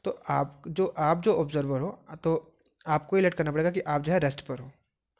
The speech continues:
ठीक है, तभी आप उसकी जो है ना वेलोसिटी फाइंड कर सकते हो। मतलब कि we have to assume that the place of observer is at rest with respect to the observer standing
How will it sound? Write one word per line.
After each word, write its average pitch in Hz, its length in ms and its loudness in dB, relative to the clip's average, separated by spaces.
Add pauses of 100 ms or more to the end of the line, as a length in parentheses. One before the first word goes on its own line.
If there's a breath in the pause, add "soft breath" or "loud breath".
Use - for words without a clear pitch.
(300)
ठीक 170 80 -4
है, 180 60 0
तभी 160 220 2
आप 170 120 4
उसकी 160 240 -6
जो 151 120 0
है 165 60 0
ना 208 100 -2
वेलोसिटी 139 380 -2
फाइंड 131 220 -8
कर 123 120 -12
सकते - 320 -16
हो। 135 60 -14 (560 soft breath)
मतलब 143 220 -4
कि 202 120 -4
we 165 120 0
have 160 200 0
to 180 40 0
assume 160 500 2
that 180 120 6 (520 soft breath)
the 143 180 -6
place 143 260 0
of 170 100 -2 (240)
observer 135 580 -2 (400)
is 127 160 -4
at 208 260 0 (500)
rest 147 340 0 (220)
with 147 180 -4
respect 139 420 -6
to 131 60 -6
the 202 120 -4 (300)
observer 139 460 -2 (520 loud breath)
standing 131 500 -4